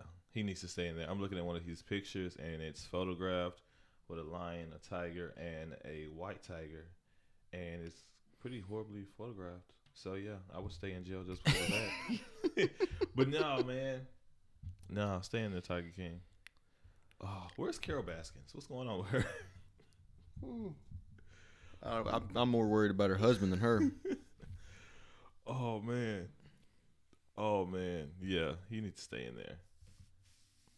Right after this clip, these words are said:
Speaker 1: Jeez, that is a big lion. In that little cage, that poor thing.
Speaker 2: But apparently, um, in September,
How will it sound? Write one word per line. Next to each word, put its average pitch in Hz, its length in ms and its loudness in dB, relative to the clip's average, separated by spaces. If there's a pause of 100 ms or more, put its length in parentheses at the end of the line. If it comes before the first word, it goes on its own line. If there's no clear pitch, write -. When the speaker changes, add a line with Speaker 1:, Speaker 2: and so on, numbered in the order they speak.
(140)
Speaker 1:
Jeez, 87 320 -12
that 92 120 -8
is 92 60 -10
a 80 380 -10
big 87 140 -10
lion. 85 360 -12 (1300)
In 95 80 -12
that 82 180 -14
little 95 260 -10
cage, 87 380 -12
that 95 220 -18
poor 95 120 -10 (100)
thing. 95 160 -10 (580)
Speaker 2:
But 87 280 0
apparently, 104 460 6 (1400)
um, 92 280 2
in 110 140 6
September, 101 640 4